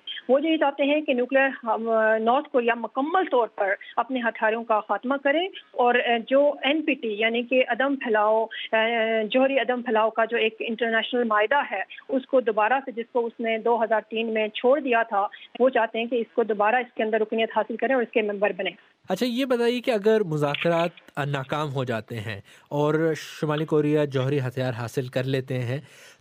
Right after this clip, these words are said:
Speaker 2: تو یہ ان کے ہمسایہ ممالک اور خطے کے لیے کتنا خطرناک ہوگا؟
Speaker 1: یہ بہت بڑا خطرہ لے کر آئے گا۔ پہلی چیز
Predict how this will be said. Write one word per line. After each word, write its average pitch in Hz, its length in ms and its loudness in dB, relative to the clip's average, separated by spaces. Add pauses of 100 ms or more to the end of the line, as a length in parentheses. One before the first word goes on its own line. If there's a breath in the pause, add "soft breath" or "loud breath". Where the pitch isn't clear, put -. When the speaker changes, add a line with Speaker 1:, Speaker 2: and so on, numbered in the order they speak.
Speaker 2:
تو 185 100 4
یہ 254 580 -4 (120)
ان 180 120 -2
کے 185 180 -6
ہمسایہ 160 600 -2
ممالک 151 560 -2
اور 151 80 0
خطے 151 420 -4
کے 147 120 -8
لیے 151 220 -2
کتنا 170 420 -4
خطرناک 113 640 -6
ہوگا؟ 87 220 -12 (580)
Speaker 1:
یہ 269 180 4
بہت 254 360 0
بڑا 247 480 2
خطرہ 233 340 -2
لے 220 160 -4
کر 220 140 -2
آئے 202 220 -4
گا۔ 220 160 -4 (260 loud breath)
پہلی 269 220 0
چیز 269 160 -8